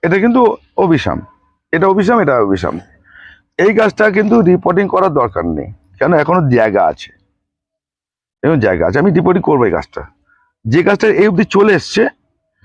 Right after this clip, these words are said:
সেই গাছটা আমি রিপোর্টিং করব। এ কি করবো, এই আগাছাগুলো তুলে দেবো, তুলে দিয়ে একে খাবার দিয়ে দেবো।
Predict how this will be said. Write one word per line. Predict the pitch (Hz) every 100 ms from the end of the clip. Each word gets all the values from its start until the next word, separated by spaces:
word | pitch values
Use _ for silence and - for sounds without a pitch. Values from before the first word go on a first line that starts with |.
| -
সেই | - 226
গাছটা | 220 214 196
আমি | 196 214
রিপোর্টিং | 180 - 135 127
করব। | - 73 64 57 _ _ _ _ _ _ _ _ _ _ -
এ | 165
কি | 190
করবো, | 208 208
এই | 233 165
আগাছাগুলো | 127 156 196 190 196
তুলে | 196 151 160
দেবো, | 196 - _ _ _ _ _ _ _ _ _ _ _ _ _ _ -
তুলে | 165 185
দিয়ে | 190 269
একে | 190 226
খাবার | 220 - 123 104
দিয়ে | 73 58
দেবো। | 58